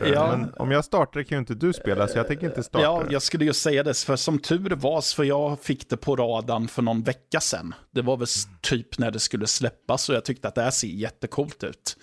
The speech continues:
Speaker 2: Ja.
Speaker 1: Ehm, men som tur var så har ju <laughs> Fredrik det i sitt bibliotek, och jag delar ju bibliotek med honom, så det var
Speaker 2: Ja.
Speaker 1: bara att testa.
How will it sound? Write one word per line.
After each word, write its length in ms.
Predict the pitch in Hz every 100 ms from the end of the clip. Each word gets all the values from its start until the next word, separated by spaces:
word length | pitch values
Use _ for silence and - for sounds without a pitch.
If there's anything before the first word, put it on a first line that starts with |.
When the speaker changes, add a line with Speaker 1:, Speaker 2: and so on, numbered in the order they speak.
| -
Speaker 2:
Ja. 260 | 107 113 120
Speaker 1:
Ehm, 760 | 120 120 120 123 131 - - 135
men 160 | 139
som 220 | 139 160 147
tur 240 | 156 233
var 200 | 139 135
så 420 | 190 - 156 147 143
har 300 | 139 123 117
ju 340 | 120 120 120 151 508
<laughs> 260 | 640 605 185
Fredrik 640 | - 156 127 113 147 147 -
det 80 |
i 100 | 113
sitt 320 | 113 - 117 -
bibliotek, 720 | 123 120 120 113 123 117 -
och 140 | 127 117
jag 340 | 110 151 180
delar 280 | 160 117 95
ju 140 | 123
bibliotek 720 | 160 160 170 156 - 123 - -
med 100 | 123
honom, 280 | 117 98
så 280 | 101 - 95 - - - _ _
det 60 | -
var 100 | 110
Speaker 2:
Ja. 40 |
Speaker 1:
bara 400 | 185 123 110 110
att 100 | 113
testa. 440 | - 123 - 76